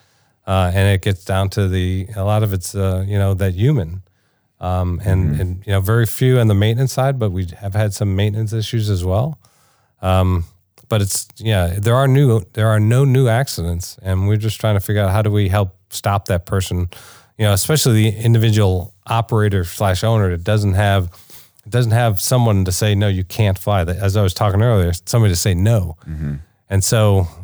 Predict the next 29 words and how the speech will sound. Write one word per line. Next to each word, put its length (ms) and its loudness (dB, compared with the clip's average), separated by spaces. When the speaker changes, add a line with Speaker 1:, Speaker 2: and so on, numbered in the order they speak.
Speaker 1:
I 140 0
know 100 2
it's 120 0
something, 540 0
you 60 -2
know, 100 2
I 60 2
try 260 0
to 120 0
do 240 2
with 140 0
the, 200 -2
in 60 2
the 80 4
F 160 0
A 180 2
A, 60 2
and 160 0
maybe 160 2
we 100 2
can 160 0
do 160 4
it 80 2
here 140 2
with 160 0
H 200 0
A 120 0
I, 260 -2
where, 300 0